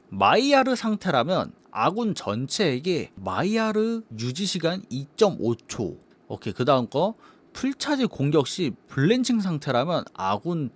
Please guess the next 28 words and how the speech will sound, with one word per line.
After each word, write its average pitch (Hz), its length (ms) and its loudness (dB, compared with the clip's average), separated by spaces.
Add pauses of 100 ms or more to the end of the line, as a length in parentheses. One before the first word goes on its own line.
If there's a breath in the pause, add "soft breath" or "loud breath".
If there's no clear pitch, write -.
(120)
전체에게 123 840 -2 (480 soft breath)
블렌칭 202 580 0
유지 120 240 -4
시간 156 460 -4
이점오 131 720 -4
초. - 320 -6 (520)
그리고 170 460 0
풀차지 269 520 -2
공격이 180 520 2 (100)
아닌 120 540 0 (140)
일반 156 420 0
공격 131 380 -2
삼 254 340 -4
회 180 140 2
시 165 420 -4 (100)
아군 156 420 -2
전체에게 151 800 -4
마이야르 135 580 0
시전자 233 480 -2
기준 123 320 -6
공격력 110 480 -4
십 - 200 -6
퍼센트가 196 1000 -4
십 - 240 -8
초 254 180 -2
유지가 135 360 0
된다고 113 400 0
하고요. 156 340 0